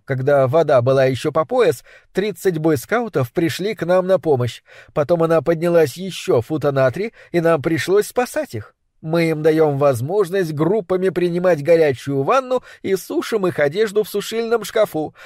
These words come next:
Однако промокшая одежда, понятно, не высушивается за минуту, и потому коридор и лестница становятся немного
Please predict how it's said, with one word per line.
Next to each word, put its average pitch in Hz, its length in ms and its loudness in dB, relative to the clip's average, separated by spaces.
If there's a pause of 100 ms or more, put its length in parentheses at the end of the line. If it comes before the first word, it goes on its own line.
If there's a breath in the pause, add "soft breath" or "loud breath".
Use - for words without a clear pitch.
(100)
Однако 147 520 2
промокшая 143 600 2
одежда, 135 460 0
понятно, 151 500 0
не 180 140 0
высушивается 196 760 -2
за 170 120 0
минуту, 165 480 0 (220 loud breath)
и 170 160 0
потому 165 520 0
коридор 160 460 2
и 143 80 4
лестница 147 640 0 (140 loud breath)
становятся 156 680 0 (140 loud breath)
немного 190 560 2